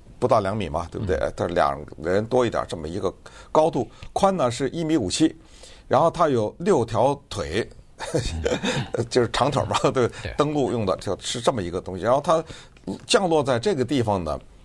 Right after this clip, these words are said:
Speaker 1: 越南，呃，月亮的南极啊，它是有这么一个地方是永远见不到阳光的，那个这么一个坑，呃，是这个坑里面有没有水，现在它是它探测的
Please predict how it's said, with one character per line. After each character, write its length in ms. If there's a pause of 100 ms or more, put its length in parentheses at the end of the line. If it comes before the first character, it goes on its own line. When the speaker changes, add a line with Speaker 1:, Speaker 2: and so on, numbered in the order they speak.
(260)
Speaker 1:
越 140
南， 220 (180)
呃， 260
月 180
亮 160
的 140
南 180
极 200
啊， 180 (420)
它 240
是 280
有 100
这 100
么 80
一 60
个 80
地 140
方 120
是 180
永 300
远 200
见 180
不 100
到 140
阳 180
光 200
的， 100 (560)
那 140
个 280
这 120
么 100
一 40
个 100
坑， 280 (440)
呃， 100
是 300 (160)
这 100
个 120
坑 200
里 100
面 200
有 100
没 80
有 80
水， 400 (400)
现 180
在 220 (540)
它 200
是 240
它 120
探 260
测 180
的 380